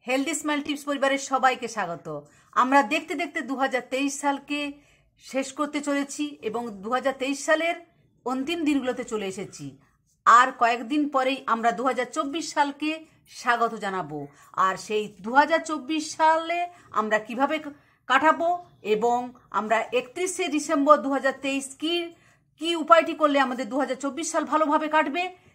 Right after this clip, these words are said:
সেই জন্য আমার এই ভিডিওর লাস্ট পর্যন্ত আপনারা থাকুন, কারণ অনেকগুলো টিপস নিয়ে আপনাদের সামনে এখন আমি উপস্থিত হয়েছি।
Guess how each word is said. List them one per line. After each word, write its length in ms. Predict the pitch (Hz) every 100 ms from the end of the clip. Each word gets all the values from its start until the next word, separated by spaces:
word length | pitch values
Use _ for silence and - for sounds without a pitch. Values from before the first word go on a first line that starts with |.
| _
সেই 240 | - 277 311
জন্য 240 | 349 320 330 330 - _
আমার 340 | 214 220 226 233
এই 160 | 233 233
ভিডিওর 420 | 226 294 311 359
লাস্ট 280 | 311 294 294
পর্যন্ত 300 | 339 330 311 294
আপনারা 320 | 277 269 254
থাকুন, 380 | - 302 370 403 392 _ _ _ -
কারণ 220 | 220 240 -
অনেকগুলো 440 | 302 370 392 294 349
টিপস 280 | 311 - 277
নিয়ে 200 | 277 277
আপনাদের 360 | 220 208 214
সামনে 360 | 214 240 226 247
এখন 260 | 262 - 220
আমি 220 | 190 190 208
উপস্থিত 400 | 214 294 - 185
হয়েছি। 340 | 185 175 -